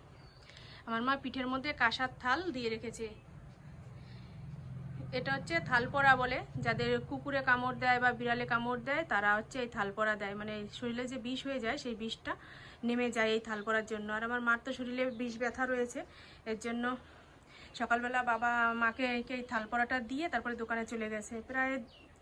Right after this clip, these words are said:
এক ঘন্টা, দেড় ঘন্টা হয়ে গেছে, এখনও দেখো থালটা পিঠের মধ্যে লেগেই রয়েছে। আমি তো জানি না, আমি ঘরে আসলাম, এসে দেখছি যে এরকম পিঠের মধ্যে থালপড়া দিয়ে বসে রয়েছে। তা এখন স্যুপটা তো নিয়ে এসেছি, এটা এখন খেতে পারবে না। যতক্ষণ পিঠের মধ্যে এটা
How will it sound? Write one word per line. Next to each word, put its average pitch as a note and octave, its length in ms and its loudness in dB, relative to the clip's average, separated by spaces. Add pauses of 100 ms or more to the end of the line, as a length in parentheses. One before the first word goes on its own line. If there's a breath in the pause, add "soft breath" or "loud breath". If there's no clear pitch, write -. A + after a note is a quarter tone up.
(120)
এক A3+ 60 -2 (100)
ঘন্টা, C4 300 0
দেড় B3+ 180 0
ঘন্টা B3+ 260 2
হয়ে B3 200 2
গেছে, A#3+ 180 -2 (100)
এখনও A#3 260 -4
দেখো A#3+ 200 -2
থালটা A3+ 260 -4
পিঠের A#3+ 240 -2
মধ্যে B3+ 240 0
লেগেই B3 320 0
রয়েছে। A3 300 -4 (720 loud breath)
আমি C4+ 180 4
তো D#4 40 0 (100)
জানি C#4 180 0
না, C4+ 120 0
আমি B3 160 -2
ঘরে A#3+ 160 2 (100)
আসলাম, D4 240 0 (100)
এসে A#3 180 -2
দেখছি A3+ 260 -2
যে B3 100 -6
এরকম A3+ 260 -2
পিঠের A3+ 220 -6
মধ্যে A#3+ 220 -2
থালপড়া A3 640 -2
দিয়ে C4+ 200 -2
বসে A3 220 -6
রয়েছে। G3+ 260 -8 (720 loud breath)
তা - 60 -6 (160)
এখন C4+ 180 -4 (100)
স্যুপটা C4 320 -2
তো C#4 140 0
নিয়ে C4+ 240 0
এসেছি, C4+ 300 -4 (180)
এটা A3 120 -2 (100)
এখন B3+ 220 -4
খেতে B3 240 -6
পারবে A#3 220 0
না। A3+ 40 0 (100)
যতক্ষণ A#3+ 380 -4
পিঠের A#3+ 260 -6
মধ্যে A#3 180 -4
এটা A#3+ 100 -4